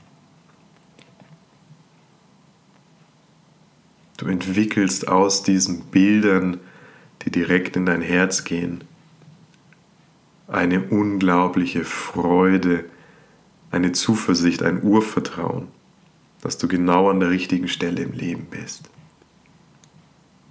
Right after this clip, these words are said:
Und dass du zweitausendzwanzig genau die Erfahrungen machen wirst, die du machen sollst.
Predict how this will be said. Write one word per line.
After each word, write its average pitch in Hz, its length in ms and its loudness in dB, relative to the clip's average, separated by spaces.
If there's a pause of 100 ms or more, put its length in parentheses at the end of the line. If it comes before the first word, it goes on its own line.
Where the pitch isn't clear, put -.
(200)
Und 87 120 -8
dass 92 120 -4
du 104 100 0
zweitausendzwanzig 95 1200 0
genau 95 440 0
die 95 140 0
Erfahrungen 92 760 -4
machen 90 400 -4
wirst, 95 300 -6
die - 80 -6
du - 80 -8
machen - 380 -8
sollst. - 500 -12